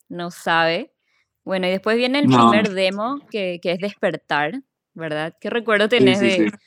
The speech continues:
Speaker 1: de cómo grabaron ese material en, en aquella época?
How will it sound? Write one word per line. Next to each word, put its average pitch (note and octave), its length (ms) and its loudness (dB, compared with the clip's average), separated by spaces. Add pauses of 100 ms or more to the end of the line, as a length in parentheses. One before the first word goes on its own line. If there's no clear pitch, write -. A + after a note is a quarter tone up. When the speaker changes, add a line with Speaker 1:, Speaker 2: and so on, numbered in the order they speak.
(360)
Speaker 1:
de F#3+ 180 -4
cómo A3 400 2
grabaron G3+ 540 2
ese F#3 240 -6
material F3 560 -4
en, F3 420 -12
en F3 160 -14
aquella E3+ 640 -8
época? D3 420 -14